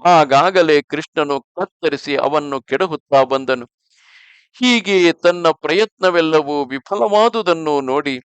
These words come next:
ರುಕ್ಮಿಯು ಕೊನೆಗೆ ಒಂದು ಕತ್ತಿಯನ್ನು, ಗುರಾಣಿಯನ್ನು ಕೈಗೆತ್ತಿಕೊಂಡು ರಥದಿಂದ ಥಟ್ಟನೆ ಕೆಳಕ್ಕೆ ಧುಮುಕಿ ಬೆಂಕಿಯ ಮೇಲೆ ಬೀಳುವ ಪತಂಗದ ಹುಳುವಿನಂತೆ ಕೃಷ್ಣನಿಗೆ ಇದಿರಾಗಿ ಹೊರಟನು.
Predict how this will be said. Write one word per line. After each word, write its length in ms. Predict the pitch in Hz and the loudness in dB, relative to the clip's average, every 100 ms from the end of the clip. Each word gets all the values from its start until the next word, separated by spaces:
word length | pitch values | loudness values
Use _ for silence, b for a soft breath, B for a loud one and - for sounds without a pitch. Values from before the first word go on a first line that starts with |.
| _ _ 196 | _ _ -8
ರುಕ್ಮಿಯು 520 | 240 - 208 190 175 _ | -8 -8 -4 -2 -2 _
ಕೊನೆಗೆ 300 | 208 233 208 | 0 0 0
ಒಂದು 380 | 196 185 180 165 | 0 -2 -4 -8
ಕತ್ತಿಯನ್ನು, 840 | - - 220 - 220 196 180 165 | -6 -8 -8 -6 -2 -2 0 -2
ಗುರಾಣಿಯನ್ನು 840 | 147 123 185 226 196 180 170 160 151 | -4 -4 0 2 2 0 -2 -2 -4
ಕೈಗೆತ್ತಿಕೊಂಡು 880 | 151 190 185 175 160 - 160 147 b b b - | -2 0 0 -2 -6 -10 -8 -8 b b b 0
ರಥದಿಂದ 560 | 220 240 226 220 208 190 180 170 | 2 4 2 2 0 2 2 2
ಥಟ್ಟನೆ 560 | - 214 _ - 185 170 | -2 -4 _ -4 -2 -2
ಕೆಳಕ್ಕೆ 560 | - 170 214 214 - 170 | 0 2 2 2 -2 -2
ಧುಮುಕಿ 480 | 131 165 190 160 135 b b _ | -4 -8 -8 -8 -10 b b _
ಬೆಂಕಿಯ 600 | 127 214 262 247 240 220 | -2 0 0 -2 0 0
ಮೇಲೆ 320 | 202 196 185 | 2 2 2
ಬೀಳುವ 480 | 170 156 226 208 185 | 0 -2 0 0 -2
ಪತಂಗದ 600 | 170 208 - 220 202 180 | 0 0 0 -2 -2 0
ಹುಳುವಿನಂತೆ 800 | 175 143 156 190 185 170 160 160 | 0 0 -4 -2 -2 -4 -2 -4
ಕೃಷ್ಣನಿಗೆ 800 | 143 - 220 - 190 175 156 151 | -4 -6 -8 -4 -4 -2 -2 -2
ಇದಿರಾಗಿ 560 | 131 151 202 156 147 139 | -2 -4 0 2 2 0
ಹೊರಟನು. 460 | 135 139 143 139 | -2 -2 -2 -6